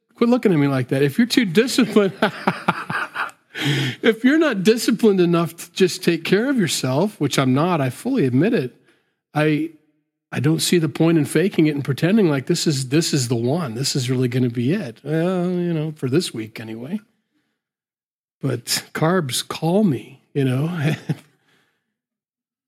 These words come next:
That's the same for any kind of Christianity outside of the Holy Spirit Christianity.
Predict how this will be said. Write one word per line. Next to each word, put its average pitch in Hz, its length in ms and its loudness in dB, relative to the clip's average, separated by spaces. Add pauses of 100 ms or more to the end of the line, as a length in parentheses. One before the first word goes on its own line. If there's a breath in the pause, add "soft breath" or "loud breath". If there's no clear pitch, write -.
(680)
That's 196 160 0
the 156 80 2
same 165 320 2
for 131 280 -4
any 170 300 4
kind 147 300 0
of 135 80 -2
Christianity 131 760 0
outside 123 720 0
of 120 360 -2
the 120 80 -8
Holy 127 260 0
Spirit 120 640 -2
Christianity. 117 760 -6